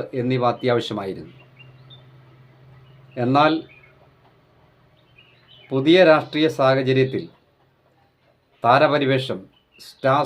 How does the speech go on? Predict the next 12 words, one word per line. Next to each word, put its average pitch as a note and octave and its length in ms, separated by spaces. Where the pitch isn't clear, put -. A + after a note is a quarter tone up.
സ്റ്റാറ്റസ് - 600
ആണ് C3+ 140
രാഷ്ട്രീയ C3+ 500
മൂലധനം B2+ 480
എന്നാണ് A#2+ 420
വിചാരിക്കുന്നത്. F#2+ 640
യുവ C#3 200
നേതാക്കളെ D#3 560
ഇന്ന് C#3+ 240
മികച്ച C#3+ 260
നേതാവായി C#3 520
കണക്കാക്കുന്നത് C3 1300